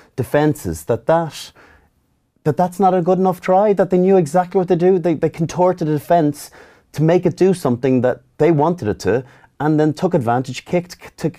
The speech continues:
to regather exactly what England did. So we've done, England have done to us what we did to New Zealand. So I, I, I just don't see what, what the negative around it all is. We, we're just a little bit off. And if we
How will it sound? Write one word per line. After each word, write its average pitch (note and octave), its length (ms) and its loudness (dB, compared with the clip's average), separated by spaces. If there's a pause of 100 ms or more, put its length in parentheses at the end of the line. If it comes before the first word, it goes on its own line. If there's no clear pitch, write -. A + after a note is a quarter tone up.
(160)
to D#3 120 -2
regather B2 520 2
exactly D#3 460 -2
what C3 200 2
England C#3 340 2
did. E2 300 -4 (320)
So E3+ 260 0
we've F3 400 0
done, E3+ 460 2 (580)
England E3+ 320 4
have G#2+ 100 -2
done D#3 180 2
to D3 160 -2
us C#3 180 0
what - 100 0
we C3 140 2
did C3+ 220 0
to - 240 -10
New C3+ 120 0
Zealand. C3 560 -4
So D3 480 0 (340)
I, C3 160 -10
I, D3+ 120 -8 (140)
I E3+ 40 -2
just - 240 -8
don't G3+ 240 2
see F#3 260 0
what, C3 320 0
what C3 220 -2
the C3 60 0
negative D#3+ 440 2
around A#2+ 380 0
it F#3 100 -2
all G2+ 220 0
is. D#2 240 -6
We, C#3 140 -4
we're F3+ 240 2
just F#3 300 -2
a G3 40 2
little D3 260 2
bit B2 140 -2
off. E3+ 340 -4 (320)
And D3+ 160 2
if E3 160 0
we D3+ 220 0